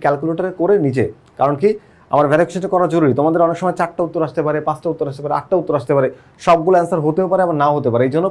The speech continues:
প্রত্যেকটা মান বের করার পরে তুমি অবশ্যই ভেরিফিকেশন করবা, কারণ ভেরিফিকেশনে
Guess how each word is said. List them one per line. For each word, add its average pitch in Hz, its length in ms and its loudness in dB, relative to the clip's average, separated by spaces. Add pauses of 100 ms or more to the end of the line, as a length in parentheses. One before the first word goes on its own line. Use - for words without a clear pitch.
প্রত্যেকটা 214 720 0 (140)
মান 165 140 2 (120)
বের 151 200 2
করার 139 240 0
পরে 170 120 2 (360)
তুমি 156 200 0
অবশ্যই 175 320 0
ভেরিফিকেশন 127 420 0
করবা, 90 180 -4 (460)
কারণ 147 180 2
ভেরিফিকেশনে 175 420 2